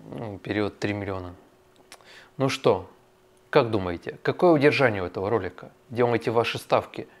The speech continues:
Есть ли там сорок процентов в конце? Та-дам! Удержание аудитории восемнадцать процентов.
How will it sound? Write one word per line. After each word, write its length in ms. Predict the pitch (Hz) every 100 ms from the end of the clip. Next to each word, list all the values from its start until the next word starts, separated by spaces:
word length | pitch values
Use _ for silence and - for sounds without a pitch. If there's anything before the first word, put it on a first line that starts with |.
| _
Есть 240 | 135 151 143
ли 60 |
там 320 | - 123 107 - _ _
сорок 360 | - 135 117 -
процентов 500 | 107 - 104 92 98
в 80 | -
конце? 400 | 113 110 104 85 _ _ _ _ _ _ _ _ - - _
Та-дам! 800 | 127 135 156 165 156 151 151 139 - _ - _
Удержание 560 | 120 117 123 147 135 127
аудитории 640 | 123 127 131 110 92 92 _ _ _ - _ _
восемнадцать 600 | - 123 139 139 135 - -
процентов. 540 | 120 - 107 87 -